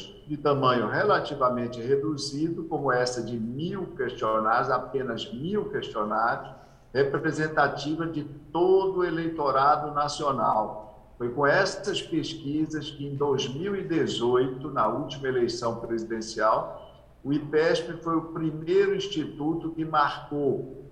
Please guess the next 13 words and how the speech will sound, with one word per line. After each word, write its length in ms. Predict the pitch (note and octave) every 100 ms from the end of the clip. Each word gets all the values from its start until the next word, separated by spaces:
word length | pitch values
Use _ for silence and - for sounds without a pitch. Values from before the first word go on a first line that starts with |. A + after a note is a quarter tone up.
| -
por 140 | B2
volta 360 | G#2 C#3+ C#3+ C#3
de 280 | C3+ B2
abril 840 | A#2 A#2 - - E3+ F#3+ C3+ - - - -
de 100 | C3+
dois 300 | C3+ C3 B2
mil 100 | B2+
e 60 |
dezoito, 720 | - C3+ C3 - D3 E3+ E3+ F3 F3 - - -
o 160 | C#3+
candidato 760 | D#3+ D#3 D3+ C#3 C#3 D3 - -
Jair 320 | C#3 C3+ C#3
Bolsonaro 840 | - C3+ C3+ B2+ A#2+ A2+ C3 C#3